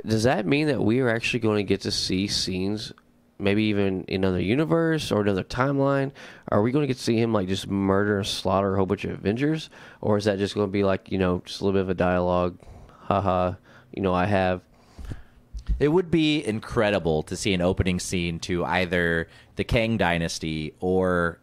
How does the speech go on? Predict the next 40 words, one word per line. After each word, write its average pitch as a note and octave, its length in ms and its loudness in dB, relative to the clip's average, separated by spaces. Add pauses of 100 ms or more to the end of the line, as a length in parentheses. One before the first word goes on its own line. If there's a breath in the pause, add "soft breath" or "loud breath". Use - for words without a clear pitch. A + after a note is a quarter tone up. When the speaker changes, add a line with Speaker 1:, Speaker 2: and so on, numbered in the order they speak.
Speaker 2:
Ant-Man F2+ 400 -4
Three E2 240 -6
Quantumania D#2+ 920 -4 (460 loud breath)
that G2+ 180 -2
leads A2 480 -2
off G2 560 0
with F#2 340 -6
Kang G2+ 560 -2
just G2 400 -4 (140)
Speaker 1:
Just - 180 -8
Speaker 2:
murdering A2+ 920 -2 (560 loud breath)
Avengers G#2+ 540 -2
characters F#2 460 -2
that F#2 100 -2
we F2+ 120 -2
know F#2 220 0
and F2+ 140 -4
love, E2+ 340 -6 (180)
and F#2+ 180 -6
it F2 160 -10
turns F2+ 320 -6
out E2+ 200 -2
they're E2+ 320 -4 (280)
alternate F2 440 -10
timeline F2 760 -2
Speaker 1:
That G2+ 140 2
would A2+ 120 0
be A2 100 0
great. F2 80 0
Speaker 2:
variants. F2+ 420 0
Speaker 1:
That G#2 160 2
would A#2 100 0
be C3 80 4
a C3 40 2
little C3 100 0
bit B2 100 2
of A2 60 0
a A2 60 2
twist A2+ 500 0
and G2+ 80 2